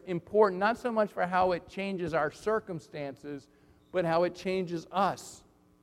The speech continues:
For example, our prayers can help us to name and clarify our desires and needs.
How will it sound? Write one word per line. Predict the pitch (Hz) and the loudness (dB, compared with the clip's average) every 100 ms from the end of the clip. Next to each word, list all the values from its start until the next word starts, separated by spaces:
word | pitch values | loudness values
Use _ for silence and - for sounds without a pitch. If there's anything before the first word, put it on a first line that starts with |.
| _ _ _ | _ _ _
For | 190 | 6
example, | 170 226 226 214 202 | 6 6 4 6 8
our | 196 | 8
prayers | 196 214 220 214 202 | 8 6 6 6 4
can | 190 | 2
help | 202 202 | 4 4
us | 190 | 2
to | 196 | 2
name | 190 196 202 202 190 170 | 2 4 4 4 0 -2
and | 156 | -6
clarify | - - 208 202 196 196 160 156 151 | -6 2 6 8 6 6 8 8 6
our | 151 151 | 4 4
desires | 147 135 165 170 175 165 156 139 | 0 2 6 6 6 6 2 -2
and | 151 147 147 | -6 -6 -6
needs. | 165 165 147 127 - - | -4 -4 -6 -8 -12 -20